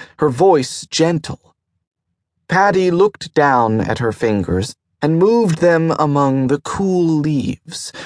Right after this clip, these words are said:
working deliberately now as she tried to think how best to explain. For it was an error of culture that Fa Chen posited, and a very disturbing conclusion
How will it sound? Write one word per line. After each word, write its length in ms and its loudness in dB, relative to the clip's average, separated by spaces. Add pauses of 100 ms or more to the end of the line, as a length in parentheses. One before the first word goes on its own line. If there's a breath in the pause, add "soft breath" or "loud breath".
working 520 2
deliberately 760 0
now 380 0 (280)
as 100 0
she 140 -4
tried 380 0
to 120 0
think 360 -2 (280 loud breath)
how 260 4
best 640 0
to 160 -2
explain. 800 -4 (720)
For 140 4
it 140 2
was 320 4
an 240 -2
error 520 4
of 200 -4
culture 640 -2 (180 loud breath)
that 140 0
Fa 400 2
Chen 420 -2
posited, 720 -4 (180 loud breath)
and 140 0
a 60 2
very 320 4
disturbing 920 2
conclusion 1000 -2